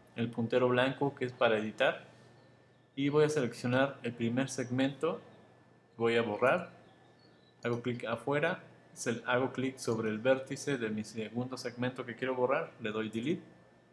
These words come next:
Me acerco a este vértice, eh, van a notar que voy a poder borrar los dos al mismo tiempo. Eh, ¿qué está pasando? Bueno,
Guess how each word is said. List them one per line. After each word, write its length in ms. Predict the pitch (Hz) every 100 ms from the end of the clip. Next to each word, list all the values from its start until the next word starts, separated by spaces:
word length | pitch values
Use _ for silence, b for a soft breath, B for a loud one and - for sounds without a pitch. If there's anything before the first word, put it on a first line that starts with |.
| _ _ _ _ _ _ _ _ _ _ b b b b b _ -
Me 120 | 120
acerco 840 | 120 139 135 - 147 139 143 139 - - - -
a 200 | 117 110 113 113 113 - - - 127
este 300 | 135 - 135
vértice, 760 | 139 139 151 147 156 156 160 - - - - - - _ _ -
eh, 420 | 117 113 113 110
van 160 | 131 139
a 40 |
notar 460 | 135 135 135 - -
que 380 | 139 143 143 -
voy 140 | 123 127
a 100 | 123
poder 200 | 117 120
borrar 460 | 117 113 117 117 120
los 160 | 110
dos 180 | 117 120
al 100 | 110
mismo 240 | 107 107
tiempo. 320 | 101 104 101 - - - _ B B B B B B B -
Eh, 240 | 117 120 123
¿qué 80 |
está 240 | 185 202 196
pasando? 540 | 170 180 185 139 110 -
Bueno, 360 | 117 120 110